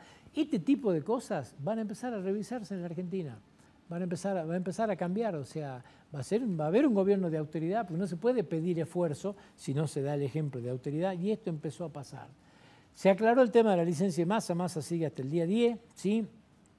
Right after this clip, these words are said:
Este, es la diferencia grande. A ver, Milei tiene que,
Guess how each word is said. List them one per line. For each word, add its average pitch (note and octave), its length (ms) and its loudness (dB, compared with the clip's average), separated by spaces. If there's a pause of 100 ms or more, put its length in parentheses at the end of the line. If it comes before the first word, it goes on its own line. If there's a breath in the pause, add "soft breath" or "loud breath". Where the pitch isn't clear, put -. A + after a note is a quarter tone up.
(280)
Este, B2 880 -6 (380 loud breath)
es F3+ 180 2
la E3+ 160 2
diferencia E3+ 540 0
grande. F3 360 -2
A G3 100 -8
ver, F#3+ 200 -2
Milei A#3+ 320 -4
tiene G3+ 220 -2
que, D3 160 -4